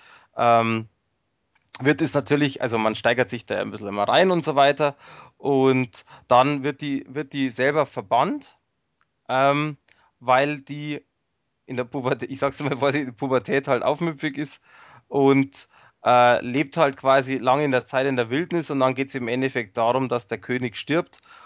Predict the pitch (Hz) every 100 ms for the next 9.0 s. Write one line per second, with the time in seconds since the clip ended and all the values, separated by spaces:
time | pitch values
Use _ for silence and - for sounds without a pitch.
0 | - - 135 139 135 120 131 120 127 127
1 | 139 120 110 120 143 - 147 139 120 127
2 | 123 127 - - 123 123 120 113 - 110
3 | - - 156 - - 139 - - 131 139
4 | 127 123 127 110 107 - 113 117 165 -
5 | - - - 135 123 113 147 147 - 123
6 | 120 127 - 123 120 117 113 - _ _
7 | - 120 - 117 120 117 113 110 - 104
8 | 107 107 104 104 104 98 90 - -